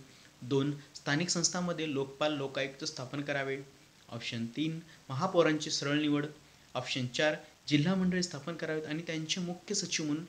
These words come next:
जिल्हाधिकाऱ्यांची कार्य आहे किंवा कार्य करावे, अशा प्रकारचा जो question होता मित्रांनो. पंधरावा प्रश्न पाहिला असता तर option येतात अ, ब, क आणि ड.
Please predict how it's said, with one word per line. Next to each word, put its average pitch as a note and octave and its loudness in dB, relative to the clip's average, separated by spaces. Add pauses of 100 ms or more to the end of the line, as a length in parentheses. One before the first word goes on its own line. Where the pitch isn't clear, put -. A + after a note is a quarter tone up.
(280)
जिल्हाधिकाऱ्यांची D3+ 2 (280)
कार्य B2+ 2
आहे G#2+ -2 (840)
किंवा G3+ 0
कार्य E3+ 6
करावे, A2 -2
अशा C#3+ -2
प्रकारचा D3 -2
जो D3+ -4
question D3+ -2
होता A#2+ -2
मित्रांनो. A2+ -4 (340)
पंधरावा D#3 4
प्रश्न F3+ -2
पाहिला F3+ -2
असता E3+ -6
तर D3 -4
option C#3+ -2
येतात D#3 -2 (320)
अ, D#3 6
ब, D3 2 (100)
क D3 -4
आणि C3 0
ड. B2+ -2